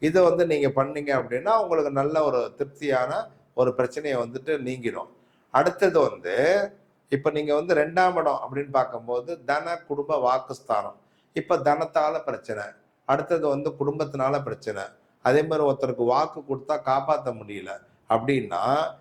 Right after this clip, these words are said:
இப்ப ஒரு வாக்கு கொடுத்துடுறோம், அதை காப்பாத்தியே ஆகணும் அப்படின்னா,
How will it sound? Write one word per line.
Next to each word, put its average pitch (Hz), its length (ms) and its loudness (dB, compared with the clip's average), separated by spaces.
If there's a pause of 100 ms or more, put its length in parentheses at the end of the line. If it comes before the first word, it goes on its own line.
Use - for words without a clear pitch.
(160)
இப்ப 117 260 0
ஒரு 110 240 4
வாக்கு 165 500 2
கொடுத்துடுறோம், 151 720 0
அதை 120 220 0
காப்பாத்தியே 165 800 0
ஆகணும் 139 480 0
அப்படின்னா, 104 480 -6